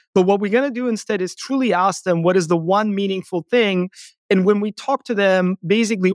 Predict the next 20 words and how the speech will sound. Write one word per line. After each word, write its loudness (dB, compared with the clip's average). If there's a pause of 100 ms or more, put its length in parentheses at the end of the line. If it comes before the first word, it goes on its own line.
over 2
and 0
over -4
again, -2
it -8
took -8
us -4
a -4
lot 2
of -4
time. 0 (340)
They 4
were 0
not 0
initially -6
very 0
free -6
to -4
admit 2
it, 2